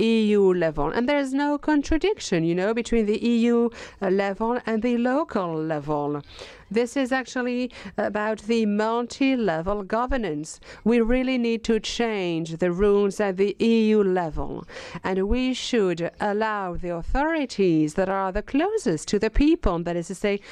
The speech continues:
the local and regional collectivities, we should enable them to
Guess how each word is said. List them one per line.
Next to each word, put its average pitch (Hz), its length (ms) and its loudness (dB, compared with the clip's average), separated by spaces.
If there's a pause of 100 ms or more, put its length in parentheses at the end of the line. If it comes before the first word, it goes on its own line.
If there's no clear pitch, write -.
(200)
the 208 120 2
local 208 500 -2
and 165 220 0
regional 214 440 0
collectivities, 214 840 -2
we 208 120 4
should 214 180 -2
enable 196 500 -2
them 180 300 -2 (540)
to 302 320 2